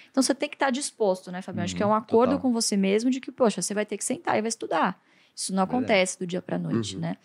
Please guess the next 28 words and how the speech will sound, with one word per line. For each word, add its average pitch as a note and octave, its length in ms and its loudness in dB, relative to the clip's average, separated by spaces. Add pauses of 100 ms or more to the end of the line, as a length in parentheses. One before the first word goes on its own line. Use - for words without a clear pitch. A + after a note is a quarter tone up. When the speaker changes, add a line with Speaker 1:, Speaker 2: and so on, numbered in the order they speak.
(340)
Speaker 1:
Mas G3+ 380 2 (140)
você A3 180 0
não B3+ 140 4
pode A#3+ 240 2
ficar A3 260 -2
refém G#3+ 440 2
também G3 260 0
desses F3+ 260 -4
bons E3+ 220 -2
profissionais. E3+ 500 -2
Você - 100 -6
precisa - 220 0
ter, G#3 360 2
Speaker 2:
Sim. C3+ 300 -18 (420)
Speaker 1:
é, B4 180 -2
uma C#4+ 140 4
opinião, C#4 640 2
uma - 280 -6 (400)
crítica. - 500 2
Speaker 3:
Perfeito. - 80 -10
Speaker 1:
Poxa, - 260 4
você, G#3+ 300 0 (280)
em B3 140 2
última D#4+ 260 0
instância, F#3 560 2 (380)
você B3+ 420 4
seria A3 600 2
sócio - 760 4